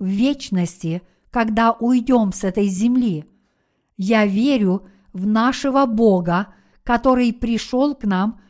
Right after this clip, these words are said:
через воду и дух. А вы? Вы тоже верите?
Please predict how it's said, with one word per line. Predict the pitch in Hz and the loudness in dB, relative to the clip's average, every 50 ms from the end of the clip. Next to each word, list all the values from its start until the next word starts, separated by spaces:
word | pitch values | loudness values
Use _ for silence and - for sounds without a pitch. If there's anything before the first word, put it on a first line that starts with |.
| _ _ _ | _ _ _
через | - - 247 247 240 269 294 277 269 | -10 -4 -2 0 0 0 0 -2 -2
воду | 226 214 226 208 208 202 185 214 226 - - - | -2 0 2 2 2 2 2 0 0 -2 -4 -4
и | 233 240 | -2 -2
дух. | 214 208 220 208 165 - - - - - _ _ _ _ _ _ _ _ _ _ | -2 0 0 -2 -2 -4 -8 -14 -20 -20 _ _ _ _ _ _ _ _ _ _
А | - 220 254 294 | -2 0 0 0
вы? | 294 240 208 196 180 180 214 - _ _ _ _ _ _ _ _ _ _ _ _ _ _ | 2 2 0 0 0 0 -2 -6 _ _ _ _ _ _ _ _ _ _ _ _ _ _
Вы | - 196 214 233 226 | -6 0 2 2 2
тоже | 233 - 220 208 208 185 233 233 | 2 2 2 4 4 4 2 2
верите? | 226 233 247 254 254 262 269 262 - 285 294 339 | 2 2 2 2 2 0 -2 -2 -2 -4 -4 -4